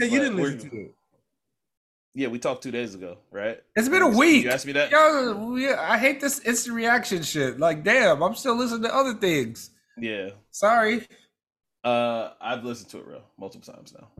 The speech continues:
Speaker 2: now. Um, but what I wanted to say is we're gonna, uh, we're gonna try to talk about it. Well, me and you are gonna talk about it 'cause Jesse hasn't listened to it.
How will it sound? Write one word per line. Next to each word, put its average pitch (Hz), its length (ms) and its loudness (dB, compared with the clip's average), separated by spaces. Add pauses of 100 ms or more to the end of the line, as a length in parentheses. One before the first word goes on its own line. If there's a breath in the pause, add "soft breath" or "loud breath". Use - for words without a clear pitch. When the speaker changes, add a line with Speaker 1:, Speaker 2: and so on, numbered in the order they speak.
(280)
Speaker 2:
now. 135 60 -4
Um, 113 600 -2 (460)
but 143 400 0 (1600)
what 120 160 -6
I 120 100 -4
wanted 139 300 -6
to 127 60 -12
say 113 360 -6
is 110 120 -10
we're 113 140 -8
gonna, 107 280 -10 (160)
uh, 98 380 -6 (400)
we're 110 140 -10
gonna 107 280 -12 (200)
try 117 220 -2
to 104 120 -8 (280)
talk 113 220 -6
about 101 260 -6
it. 101 60 -6
Well, 104 360 -6 (180)
me 123 200 -6
and 117 100 -4
you 127 100 -4
are 113 60 -4
gonna 101 120 -8
talk 98 200 -6
about 92 200 -8
it 92 60 -16
'cause 92 200 -12
Jesse 107 240 -8
hasn't 90 200 -12
listened 92 240 -20
to 92 220 -16
it. - 60 -20